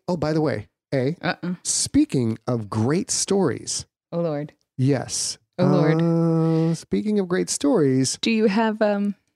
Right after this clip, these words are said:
Speaker 2: things I might not
Speaker 1: I
Speaker 2: know?
Speaker 1: was hoping you might be able to pick up on my cue, my
Speaker 2: Okay, I did
Speaker 1: dangling
Speaker 2: it.
Speaker 1: segue
Speaker 2: I did
Speaker 1: cue.
Speaker 2: it.
Speaker 1: Yes, I am a journalist, ma'am. I'm a trained, degreed journalist. I have
Speaker 2: So,
Speaker 1: come
Speaker 2: um,
Speaker 1: prepared.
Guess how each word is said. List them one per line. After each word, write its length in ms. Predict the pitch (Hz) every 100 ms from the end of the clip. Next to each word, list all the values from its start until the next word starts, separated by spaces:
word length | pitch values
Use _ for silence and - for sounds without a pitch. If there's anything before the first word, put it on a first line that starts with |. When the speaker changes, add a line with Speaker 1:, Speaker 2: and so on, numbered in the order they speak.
| _ _ _ _ _ _ -
Speaker 2:
things 300 | 247 226 226
I 80 | 214
might 260 | 214 208
not 220 | 247 240 240
Speaker 1:
I 160 | 196 202
Speaker 2:
know? 40 |
Speaker 1:
was 180 | 208 -
hoping 340 | 208 226 175
you 120 | 165
might 180 | 156 147
be 100 | 139
able 140 | 143 143
to 60 |
pick 220 | 151 180 156
up 120 | 143
on 140 | 143
my 220 | 139 131
cue, 420 | 127 - 185 143 131
my 160 | 147
Speaker 2:
Okay, 180 | 151 151
I 40 |
did 200 | 170 170
Speaker 1:
dangling 220 | 180 175 165
Speaker 2:
it. 20 | 160
Speaker 1:
segue 300 | - 170 160
Speaker 2:
I 60 | - -
did 40 |
Speaker 1:
cue. 300 | - 180 147
Speaker 2:
it. 200 | 139 135
Speaker 1:
Yes, 320 | 147 208 190
I 200 | - 262 370
am 80 |
a 60 | 339
journalist, 720 | 160 156 214 185 131 - -
ma'am. 440 | 123 139 139 139 139
I'm 180 | 202
a 40 | 147
trained, 640 | - - 196 202 202 170 143 113
degreed 600 | 143 127 160 160 156 135
journalist. 540 | 135 151 131 107 -
I 120 | 143 175
have 120 | 226
Speaker 2:
So, 80 | 214
Speaker 1:
come 80 | 208
Speaker 2:
um, 260 | 196 185
Speaker 1:
prepared. 420 | 180 151 120 90